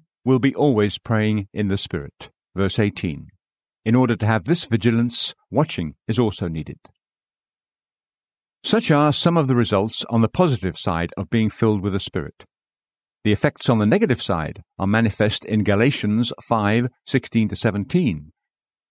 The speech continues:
"But I say, walk by the Spirit, and you will not carry out the desire of the flesh.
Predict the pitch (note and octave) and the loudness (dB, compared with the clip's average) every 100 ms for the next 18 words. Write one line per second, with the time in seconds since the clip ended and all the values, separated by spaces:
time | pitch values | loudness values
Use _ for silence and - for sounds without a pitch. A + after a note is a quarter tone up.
0 | _ A2 B2 C3+ - C#3 F#2 D#2 _ _ | _ 2 2 2 2 2 0 -6 _ _
1 | - C3 D3 - - B2+ B2 - C3+ F#2+ | 0 2 2 -8 -4 0 0 -2 -4 -4
2 | - - - _ - G#2+ A2+ A2+ B2+ C#3+ | -6 -16 -20 _ -2 2 4 4 2 0
3 | - B2+ B2+ A#2+ B2 - F#2+ F#2+ A2+ A#2+ | -4 -2 2 2 0 -2 -2 0 2 2
4 | A#2+ G2 G#2 - F2+ - - | 0 -4 -8 -4 -6 -6 -12